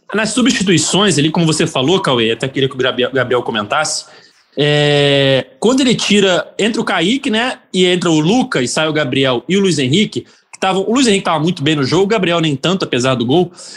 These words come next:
mas eles conseguiram recompor bem e ajudar na marcação, né? Foi, foi só acontecer a substituição, né, os dois saírem, que surgiu uma jogada pela ponta esquerda ali, que foi o gol de cabeça,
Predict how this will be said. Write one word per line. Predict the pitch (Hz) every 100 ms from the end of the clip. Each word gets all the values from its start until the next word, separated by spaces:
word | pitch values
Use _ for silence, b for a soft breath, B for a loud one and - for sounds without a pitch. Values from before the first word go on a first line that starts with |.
| B -
mas | 175
eles | 220 -
conseguiram | 233 220 180 220
recompor | 220 226 220 226 214
bem | 160 180
e | 220
ajudar | 214 185 202
na |
marcação, | 202 202 220 - 165
né? | 165
Foi, | 165 196
foi | 196 - 214
só | 214 - 262 311 302 - _
acontecer | 180 214 202 165
a | 220
substituição, | 185 196 - 131 190 220
né, |
os | 156
dois | 123 196
saírem, | 214 208 156 196 247 240 B B B B
que | 226
surgiu | 214 214 180
uma | 220
jogada | 208 202 208
pela | 208 208
ponta | 190 185 190 180
esquerda | 175 - 185 190 180
ali, | 165 220
que | -
foi | - 180
o |
gol | 156 165 185
de | -
cabeça, | 175 147 175 226 254